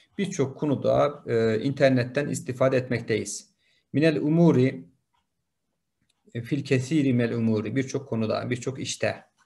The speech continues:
Ne gibi? Kel kıyami bi. Evet. Adımızı unutalım ama gâme bi'yi unutmayalım. O kadar önemli.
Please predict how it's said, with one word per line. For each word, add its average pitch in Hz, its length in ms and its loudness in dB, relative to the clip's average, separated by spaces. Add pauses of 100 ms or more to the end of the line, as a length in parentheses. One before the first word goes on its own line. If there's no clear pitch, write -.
Ne 175 80 4
gibi? 147 460 0 (480)
Kel 165 260 2
kıyami 165 540 6
bi. 123 280 2 (260)
Evet. - 340 -2 (720)
Adımızı 151 440 4
unutalım 156 460 2
ama 120 200 4
gâme 131 480 4
bi'yi 143 160 2
unutmayalım. 131 580 -2
O 127 80 -2
kadar 123 200 0
önemli. 120 640 0